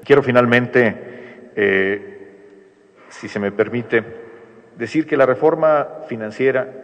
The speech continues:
es parte de un esfuerzo más amplio de transformación del país. Un momento de transformación en el que se inscriben reformas tan importantes como la reforma educativa a la que hizo ya mención el secretario Chuaifet,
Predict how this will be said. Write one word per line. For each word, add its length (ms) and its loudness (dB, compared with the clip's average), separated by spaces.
es 120 -8
parte 300 -6
de 40 -4
un 80 -8
esfuerzo 340 -8
más 200 -6
amplio 360 -6
de 140 -6
transformación 680 -8
del 120 -6
país. 460 -8
Un 100 -8
momento 240 0
de 60 4
transformación 800 -2
en 120 -8
el 80 -10
que 100 -8
se 80 -10
inscriben 380 -6
reformas 500 -4
tan 160 -10
importantes 640 -8
como 160 -12
la 100 -4
reforma 480 -4
educativa 680 -6
a 60 -12
la 120 -8
que 100 -12
hizo 120 -10
ya 140 -4
mención 500 -6
el 120 -14
secretario 400 -2
Chuaifet, 640 -6